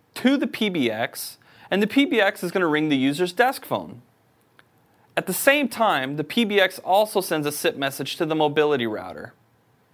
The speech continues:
The mobility router sees the incoming call for the user at five five five, one two three four and checks to see where the user is in order to route the call by the best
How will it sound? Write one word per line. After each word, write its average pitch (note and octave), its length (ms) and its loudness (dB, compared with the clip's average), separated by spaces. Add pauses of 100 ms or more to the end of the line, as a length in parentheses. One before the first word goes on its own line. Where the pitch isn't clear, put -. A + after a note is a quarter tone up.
(480)
The - 60 0
mobility A3 420 4
router G3+ 280 4
sees B3 320 0
the - 120 -6
incoming F3 440 -2
call C#3 200 0
for D3 160 -2
the C#3 120 -2
user D3 580 0
at C3+ 80 -6
five C3+ 320 2
five B2+ 240 2
five, A#2 460 -2
one B2+ 260 -2
two B2+ 180 -2
three B2 240 -4
four A#2 460 0 (460)
and F#3+ 100 2
checks C#4 260 4
to A3 120 0
see G3 180 -2
where C#3+ 320 4
the D3+ 100 -4
user D3 300 -2
is F#3 540 -4 (640)
in F#3 100 2
order C4 220 6
to G#3+ 100 4
route E3+ 300 4
the F3+ 60 0
call B2 500 2 (160)
by C3+ 160 4
the B2+ 100 -2
best D#3 520 2